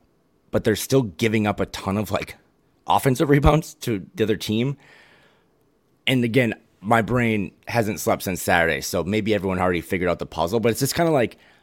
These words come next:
the Wolves have gotten better at rebounding, which was their clear Achilles heel,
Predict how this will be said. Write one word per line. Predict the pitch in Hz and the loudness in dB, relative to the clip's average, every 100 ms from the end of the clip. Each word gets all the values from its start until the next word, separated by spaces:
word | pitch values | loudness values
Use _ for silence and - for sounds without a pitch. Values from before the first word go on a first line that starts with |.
| _ | _
the | 113 | -2
Wolves | 98 113 117 135 | 2 2 2 0
have | 131 | 0
gotten | 131 92 98 | 0 0 -2
better | 73 87 92 104 | -2 -2 2 0
at | 92 | 0
rebounding, | 87 87 101 104 113 | -2 -2 0 0 0
which | 98 - | 0 -2
was | 92 80 | -6 -4
their | 90 85 | -4 -4
clear | - - 113 101 | -6 -2 0 0
Achilles | - 101 98 90 - | -2 -4 -4 -4 -4
heel, | 85 95 117 | -2 0 -2